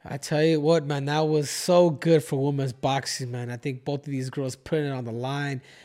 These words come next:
Madison Square Garden, I mean, it was a back of, it was a back and forth war. I thought that, you know, the person that got more of, like, the power punch was actually Amanda.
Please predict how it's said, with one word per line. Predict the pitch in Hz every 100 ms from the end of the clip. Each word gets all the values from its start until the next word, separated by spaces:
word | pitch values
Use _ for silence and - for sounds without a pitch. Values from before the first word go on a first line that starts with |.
| -
Madison | 139 175 190 170 156
Square | - - 147 131
Garden, | - 160 160 160 156 151 131 _ - - _
I | - 143
mean, | 139 139
it | 156
was | 151 139
a |
back | 131 143 123 -
of, | 117 - - -
it | 160
was | 156
a | 131
back | 113 139 127 -
and | 117
forth | - 147 127 - 113 139
war. | 160 175 170 165 147 - - - -
I | 123
thought | 131 170 147 139
that, | 131 131
you | 139
know, | 139
the | 131
person | - 160 -
that | 139 127
got | 147 135
more | 147 151 151
of, | 143
like, | 139 127
the | 120
power | - 139 139
punch | 131 131
was | 127 117
actually | 120 127 - 135 110
Amanda. | 104 120 147 165 185 185